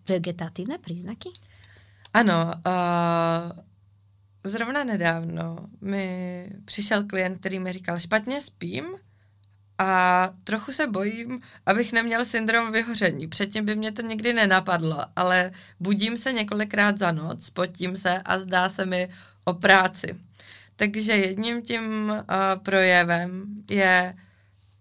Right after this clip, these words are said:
Speaker 2: právě špatný spánek. Dalším projevem bývají bolesti žaludku, únava zvýšená, i teploty můžou být s tím spojené. A, může se zhoršovat paměť, protože tím, že vlastně ten člověk je v tlaku,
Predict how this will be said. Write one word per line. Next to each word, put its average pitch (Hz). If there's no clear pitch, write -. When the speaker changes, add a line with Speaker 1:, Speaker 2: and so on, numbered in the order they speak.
Speaker 2:
právě 196
špatný 196
spánek. 180
Dalším 214
projevem 190
bývají 175
bolesti 202
žaludku, 175
únava 208
zvýšená, 180
i 175
teploty 220
můžou 202
být 175
s -
tím 180
spojené. 170
A, 175
může 214
se 214
zhoršovat 208
paměť, 208
protože 202
tím, 202
že 202
vlastně 196
ten 196
člověk 185
je 185
v 180
tlaku, 220